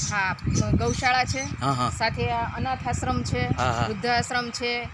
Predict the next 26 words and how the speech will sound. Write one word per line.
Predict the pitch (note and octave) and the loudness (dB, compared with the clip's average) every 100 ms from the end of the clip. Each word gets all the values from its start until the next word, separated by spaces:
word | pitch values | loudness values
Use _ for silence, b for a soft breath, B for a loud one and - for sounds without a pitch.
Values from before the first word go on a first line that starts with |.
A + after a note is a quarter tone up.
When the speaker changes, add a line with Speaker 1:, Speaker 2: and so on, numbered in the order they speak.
| - - | -12 -6
Speaker 1:
સમાધાન | A#3 A3 A3+ B3 A#3+ | -4 0 2 2 2
કરાવીએ | A#3 A#3+ A#3+ A#3+ | 0 0 0 -4
છીએ | A#3 A#3+ | -2 -4
અને | A#3 | -4
સર્વજ્ઞાતિ | - A#3 A#3 A3 A3 A3 | -4 -2 0 -2 -4 -6
સમૂહ | G3+ A3 G3+ | -6 -4 -4
લગ્ન | E3+ E3+ | -6 -6
કરાવીએ | E3+ E3 D#3+ | -6 -6 -4
Speaker 2:
અચ્છા, | - | -2
Speaker 1:
છીએ. | D3+ D3+ | 2 2
Speaker 2:
તો | C3 | 0
સમૂહ | - F3 G#3+ | 2 2 6
લગ્ન | G3 G3 G#3 G3 | 6 6 4 6
છે, | A3 | 4
બરાબર | F3 F#3+ G3 | 6 4 4
છે. | F#3+ | 4
તો | E3+ | 4
આપણે | D#3 D3+ | 4 6
વર્ષમાં | D3+ F#3 G3 F#3 F3 | 6 4 4 6 6
ક્યારે, | E3 F#3+ | 6 4
શિયાળામાં | D3+ E3 F3 F3 | 4 4 4 4
રાખો, | F3 F#3 | 2 2
ઉનાળામાં | D#3 D#3+ E3+ D#3+ | 0 0 2 2
ક્યારે | D#3+ F3 | 4 2
ગોઠવો, | B2 C3 D#3+ | 4 0 0
ક્યારે? | D#3+ D3+ | 0 2